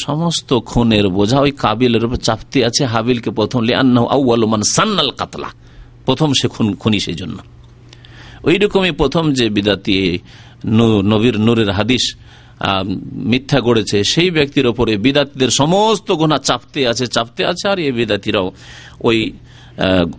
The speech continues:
গোমরাহ পথভ্রষ্ট মিথ্যুকের জাল হাদিস নির্ভর করে পথভ্রষ্ট হয়ে আছে। নবী করিম সাল্লাল্লাহু আলাইহি ওয়াসাল্লাম সহিহ হাদিস, "আউয়ালা মা খালাকাল্লাহুল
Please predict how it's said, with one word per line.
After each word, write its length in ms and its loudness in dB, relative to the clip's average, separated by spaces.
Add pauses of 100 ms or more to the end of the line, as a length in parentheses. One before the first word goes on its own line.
(220)
গোমরাহ 420 2
পথভ্রষ্ট 540 0
মিথ্যুকের 580 0 (480)
জাল 240 0
হাদিস 320 0
নির্ভর 460 2
করে 220 0
পথভ্রষ্ট 600 0
হয়ে 140 -2
আছে। 340 -4 (120)
নবী 240 2
করিম 20 -2
সাল্লাল্লাহু 100 0
আলাইহি 100 0
ওয়াসাল্লাম 420 0
সহিহ 100 4
হাদিস, 260 -2
"আউয়ালা 340 2
মা 140 0
খালাকাল্লাহুল 640 -2